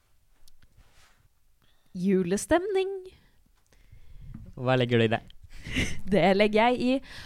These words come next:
Speaker 1: at, eh, det er vel kanskje det du, det, du tenker med som, eh, bjeller. Du må på en måte,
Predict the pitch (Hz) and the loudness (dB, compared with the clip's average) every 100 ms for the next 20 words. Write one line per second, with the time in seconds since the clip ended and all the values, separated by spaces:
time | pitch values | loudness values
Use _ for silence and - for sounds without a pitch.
0 | - - 240 - - - - - - 190 | -2 0 0 -4 -12 -12 -20 -18 -4 0
1 | 185 185 185 175 175 190 233 202 202 185 | 2 2 2 4 4 4 0 -2 -2 -2
2 | 185 180 180 165 165 165 165 175 170 165 | 0 -2 -2 -2 -2 -2 -2 -2 0 0
3 | 156 160 170 214 175 165 160 156 165 165 | -4 -8 -6 -6 -6 -6 -4 -2 -2 -4
4 | 170 170 170 180 185 170 151 180 190 185 | -2 -2 -2 0 0 0 -2 -2 -2 -2
5 | 175 185 170 - | -4 -6 -8 -4